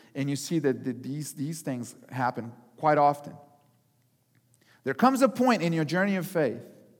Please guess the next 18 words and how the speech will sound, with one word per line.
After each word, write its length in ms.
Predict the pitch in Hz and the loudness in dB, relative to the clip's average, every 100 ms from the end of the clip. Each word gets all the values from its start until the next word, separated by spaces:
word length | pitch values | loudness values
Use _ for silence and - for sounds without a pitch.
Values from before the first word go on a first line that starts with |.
| _ _ _ _ _ _ _ _ _ _ _ _ - | _ _ _ _ _ _ _ _ _ _ _ _ -2
where 120 | 160 | 2
you 180 | 156 233 | 6 8
will 140 | 277 | 8
come 260 | - 262 254 | 6 6 6
to 60 | 220 | 4
the 120 | 180 | 2
same 300 | - 226 220 | 2 0 4
revelation 560 | 214 185 180 175 170 143 | 4 4 4 4 2 -2
that 100 | 139 | 0
the 80 | |
disciples 540 | 135 135 143 131 120 117 | -2 -2 0 -2 -4 -8
did 300 | 110 80 139 - - _ - | -8 -10 -14 -20 -20 _ -10
in 100 | 131 | -6
the 80 | 123 | -4
face 260 | 131 123 143 | -2 -2 -2
of 120 | 120 | -6
evil 180 | 110 101 | -6 -8
spirits. 540 | - - 98 - | -12 -12 -12 -16